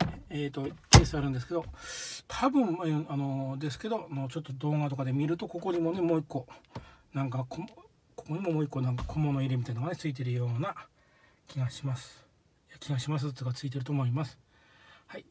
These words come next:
というわけで、この車、えーとね、三、まあ、本当かどうかは分かりませんけど、買った時三万三千キロで、えー、購入しまして、えーと、今五万ね、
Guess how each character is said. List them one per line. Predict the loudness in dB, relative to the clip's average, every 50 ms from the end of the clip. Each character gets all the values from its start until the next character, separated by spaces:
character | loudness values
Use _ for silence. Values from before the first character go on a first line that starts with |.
| _ _ _
と | 0 0 2
い | 2 0
う | 0 0 0 -2 -2 -2
わ | -2 -4 -4
け | -4 -4 -4 -4
で、 | -4 -8 -10 -12 _
こ | -10 -4 -4
の | -4 -4
車、 | -4 -8 -6 -4 -2 0 0 0
え | 0 -2
ー | -2
と | -4 -2
ね、 | -4 -4 -4 -6 -18 -20 -20 -20 -20 _ -18
三、 | -12 -8 -6 -6 -6 -6 -10 -12 -14 -6
ま | -2 0 0 2 2 0
あ、 | -2
本 | -4 -6 -6 -8
当 | -2
か | 0 2 2
ど | 2 2
う | 4
か | 4 4
は | 4
分 | 4 2
か | 0 0
り | 0 2
ま | 0 0 0
せ | -2
ん | -4
け | -4
ど、 | -4 -6
買 | -6 -6 -8
っ |
た | -6 -6 -6
時 | -6 -4
三 | -4 -4 -4 -4 -4 -4 -4
万 | -4 -4 -4 -6
三 | -6 -6 -6 -4 -4 -4
千 | -4 -4 -4 -4 -4 -6 -6 -6 -6 -6 -6 -8 -8 -10 -14 _ _
キ | -12 -6
ロ | -4 -2 -2 0
で、 | 0 0 -2 -2 -6 _ -20 -20 -20 -20 -20 -20 -20 -20 -20 -12 _
え | -2 0 0 0 0
ー、 | -2
購 | -2 -2 0 2
入 | 2 2 0
し | 0 0
ま | 0 0 0
し | -2 -4
て、 | -6 -6 -8 -8 -6 -4
え | -2 -2 -2
ー | -2
と、 | -4 -6 -8 -4
今 | -2 -2 -2 0
五 | 0 2 2
万 | 2 2 2 0 0 -2 -2 -2 -2
ね、 | -2 -4 -4